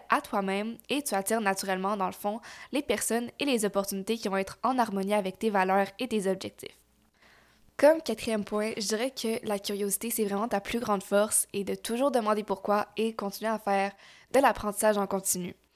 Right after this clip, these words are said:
Donc pour moi, la curiosité, c'est vraiment une des qualités, des valeurs fondamentales dans ma vie. Je trouve ça vraiment important, même si je suis plus à l'école, de continuer à m'éduquer sur des plateformes, de lire des livres, de voir des articles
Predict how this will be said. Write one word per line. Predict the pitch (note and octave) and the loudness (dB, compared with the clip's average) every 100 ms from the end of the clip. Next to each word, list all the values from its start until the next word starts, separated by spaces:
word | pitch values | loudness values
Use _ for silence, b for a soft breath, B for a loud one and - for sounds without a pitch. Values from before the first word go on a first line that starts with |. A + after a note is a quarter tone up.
| B B B - | B B B 0
Donc | A3 | 2
pour | A3+ A3+ | 2 0
moi, | - E4+ - | 0 -2 -2
la | G3+ G3 | 0 0
curiosité, | G3 G3 F#3+ A#3 | -2 -2 -2 -2
c'est | A3+ G3+ | -2 -2
vraiment | G3 G3+ G#3+ - | -2 -2 -2 -2
une | B3+ A3 | 0 0
des | |
qualités, | G#3 F#3+ F#3+ A3+ | -2 -4 -4 -4
des | G3 | -4
valeurs | F#3 F#3+ G#3 | 0 0 0
fondamentales | - G3+ F#3+ F#3 F#3 A3 | -2 -4 -2 -2 0 -2
dans | G#3+ | 0
ma | F#3+ | -4
vie. | F3+ F#3+ G3+ G3+ B B B | -4 -6 -6 -8 B B B
Je | - | -6
trouve | G#3+ | -4
ça | G#3 F#3+ | -4 -4
vraiment | G3 G#3+ B3 | 0 0 0
important, | B3 G3+ G#3+ G#3 G#3+ - | 0 -2 0 0 0 -4
même | G3+ G3 A3 | -8 -4 -4
si | B3+ A#3 | -4 -4
je | |
suis | - G3+ | -4 -2
plus | G#3 | -2
à | |
l'école, | F#3+ F#3 G3+ G#3 | -2 -2 -2 -2
de | F#3+ | -2
continuer | F#3+ G3 - B3 | -6 -8 -6 -6
à | |
m'éduquer | B3 G#3 - A3+ | -4 -6 -6 -6
sur | A3 G3+ | -4 -4
des | G3 | -4
plateformes, | F#3 - G#3 G#3 G#3 | -6 -6 -2 -2 -2
de | F#3 | -6
lire | F#3 A#3 B3 | -4 -4 -2
des | G#3+ | -4
livres, | G3 G3 G3+ G3+ B B B - | -4 -4 -6 -8 B B B -8
de | F#3+ | -4
voir | F#3+ A3 | 0 0
des | C4 G#3 | 0 -2
articles | F#3+ - G#3+ G#3+ | -2 -2 -2 -2